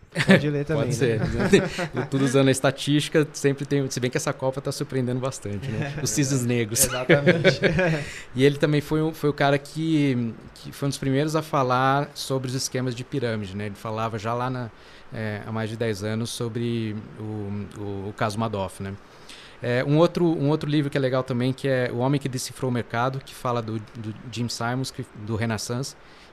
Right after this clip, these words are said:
Speaker 2: que foi um, também um dos pioneiros e bem-sucedidos investidores nessa área quantitativa, né?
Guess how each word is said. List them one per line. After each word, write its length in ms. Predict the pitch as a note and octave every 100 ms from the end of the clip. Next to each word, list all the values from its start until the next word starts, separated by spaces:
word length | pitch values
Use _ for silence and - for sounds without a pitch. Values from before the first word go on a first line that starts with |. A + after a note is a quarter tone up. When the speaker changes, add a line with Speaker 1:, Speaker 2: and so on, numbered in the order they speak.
| -
Speaker 2:
que 80 | -
foi 160 | A#2
um, 80 | A#2
também 340 | - A#2 A#2
um 60 | A#2
dos 160 | A2 -
pioneiros 600 | - A#2+ A2 A2 A#2 A2
e 100 | A2+
bem-sucedidos 800 | G#2+ A2+ - - G2+ G#2+ A2 G#2
investidores 580 | G#2+ - G#2+ G#2 G#2+
nessa 240 | G#2 G#2 A2+
área 160 | G#2
quantitativa, 800 | G#2+ A2+ - A#2 - - G2+ F#2
né? 100 | F#2